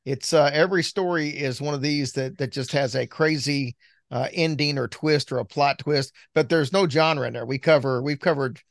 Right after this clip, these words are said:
uh, U F O abductions, uh, time slips, uh, true crime. If it's got a crazy twist in there, we, we cover it. So, uh, that's something, if you, if you like hillbilly horror stories,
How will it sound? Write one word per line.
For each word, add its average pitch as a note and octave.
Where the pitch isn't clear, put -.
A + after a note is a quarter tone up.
uh, B2+
U D#3
F C#3+
O E3
abductions, C#3
uh, B2
time D3+
slips, D3
uh, A#2+
true D#3+
crime. C#3+
If C3
it's E3+
got F3
a D#3
crazy E3+
twist E3+
in C3+
there, B2+
we, C3+
we C#3
cover B2+
it. -
So, A#2
uh, A#2
that's C3
something, D3
if C3
you, C#3
if C3
you D3
like C#3
hillbilly C3+
horror C#3+
stories, D3